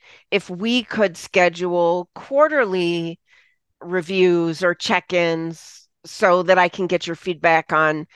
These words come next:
so that I can talk about what I've been working in, on, and I can get your feedback on my performance." And they're hesitant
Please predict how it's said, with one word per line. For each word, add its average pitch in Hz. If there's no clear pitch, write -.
so -
that 208
I 196
can 180
talk 170
about 165
what 156
I've 160
been 156
working 285
in, 269
on, 262
and 196
I 175
can 170
get 160
your 165
feedback 214
on 180
my 170
performance." 220
And 175
they're 202
hesitant 247